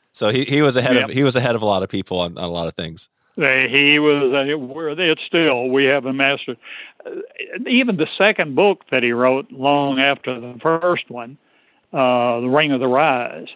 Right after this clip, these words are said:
Speaker 2: uh, you know, there's stuff in there about the way the fish feed on the surface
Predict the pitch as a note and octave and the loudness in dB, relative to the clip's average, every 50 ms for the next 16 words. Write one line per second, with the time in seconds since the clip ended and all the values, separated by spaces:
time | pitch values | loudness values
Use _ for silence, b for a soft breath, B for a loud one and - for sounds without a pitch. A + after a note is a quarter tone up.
0 | _ _ _ _ _ _ _ _ _ _ _ F#3 E3 D#3 D3 C#3+ C#3 C3+ C3 B2+ | _ _ _ _ _ _ _ _ _ _ _ 2 4 4 4 4 2 2 0 -2
1 | B2+ B2 D3 - - C3 - _ A#2+ _ _ - - _ - F3 G#3+ A3+ A3 F3 | -2 -4 -8 -10 -14 -20 -20 _ -20 _ _ -20 -20 _ -8 -4 -2 0 2 2
2 | D#3 F#3+ G#3 E3+ - - G#3+ G#3 F3 - F#3 E3 E3 D#3+ E3+ E3+ E3 D3+ C#3+ C#3 | 2 2 2 2 2 4 4 4 4 2 0 -2 0 0 2 2 2 2 2 2
3 | C#3+ D3+ D#3 - D#3+ D3+ C#3+ C3 D3 C#3+ C#3+ D3 - _ _ - D3 C#3+ C3+ C3+ | 2 0 0 0 -2 -2 0 2 2 2 2 0 -2 _ _ -2 0 2 4 4
4 | D#3 D#3+ D#3 D3+ C#3 C#3 B2+ - D#3+ D3+ C#3+ C#3 - - - - D#3 D3+ D3 C#3+ | 4 4 2 2 0 -2 -2 0 2 2 2 2 -2 -4 -2 0 0 2 2 2
5 | C#3+ D#3+ D#3+ D#3 C#3 C#3 C3+ C3 B2 - - D#3+ F3 F3 C3+ B2+ B2+ C#3 C#3 | 0 -2 -2 -2 -2 -2 -2 -4 -4 0 2 2 2 2 2 -2 -6 -8 -8